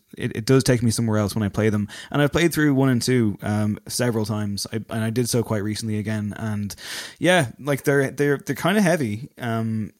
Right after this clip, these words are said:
like, it's not a Sunshine game, but the music and the fucking, the way it looks, the way it feels is kinda like nothing else out there. I don't know if there's ever gonna be a third one. I get the sense that they don't wanna do a third one, but I would totally welcome one.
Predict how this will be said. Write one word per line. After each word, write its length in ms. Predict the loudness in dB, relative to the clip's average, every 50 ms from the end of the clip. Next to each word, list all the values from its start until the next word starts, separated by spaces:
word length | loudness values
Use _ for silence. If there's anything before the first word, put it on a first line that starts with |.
| _ -10
like, 260 | -8 -8 -6 -6 -8
it's 260 | -8 -6 -6 -8 -8 -8 -12 -12
not 380 | -8 -4 0 2 2 2 2 2
a 40 |
Sunshine 520 | 2 2 2 2 4 4 4 4 4 2 2
game, 340 | 2 2 2 2 0 0 0
but 300 | 0 0 0 0 -2 -4
the 100 | -2 0
music 480 | 2 4 4 4 4 2 0 -2 -6 -6
and 160 | -4 -2 -2 -2
the 60 | -2
fucking, 580 | -2 -2 -4 -2 -2 -2 -2 -2 -2 -4 -6 -6 -4
the 100 | 0 2
way 160 | 2 2 2
it 80 | 2 0
looks, 260 | -2 -4 -4 -4 -4
the 40 | -4
way 140 | -2 -2 -2
it 80 | -2 -2
feels 480 | -2 0 0 0 0 -2 -2 -4 -6
is 260 | -6 -4 -4 -4 -4
kinda 240 | -4 -4 -2 0 2
like 140 | 2 2 2
nothing 240 | 0 0 0 0 0
else 160 | 0 0 0
out 160 | 0 -2 -2 -2
there. 180 | -2 -2 -4 -4 -6 -8 -10 -10 -12 -10 _ -2
I 80 | 0 2
don't 200 | 2 2 4 4
know 120 | 4 2
if 60 | 2
there's 120 | 4 4 4
ever 140 | 4 6
gonna 120 | 6 4 6
be 140 | 6 4 4
a 40 | 4
third 240 | 4 2 4 4 4
one. 260 | 4 4 4 2 2 0
I 80 | -2 0
get 180 | 0 0 0
the 60 | 0
sense 400 | 0 0 2 2 2 0 0 -2
that 240 | -2 -2 -4 -2 -2
they 200 | 0 0 0 0
don't 220 | 0 0 -2 0 0
wanna 140 | 0 0 0
do 140 | 0 0 0
a 60 | 0
third 200 | 0 0 0 0 0
one, 160 | 0 0 0
but 160 | 0 0 0
I 80 | 0 0
would 200 | 0 0 -2 -2
totally 280 | -2 0 0 0 0 -2
welcome 340 | -2 -2 -2 -4 -4 -4
one. 220 | -4 -4 -6 -6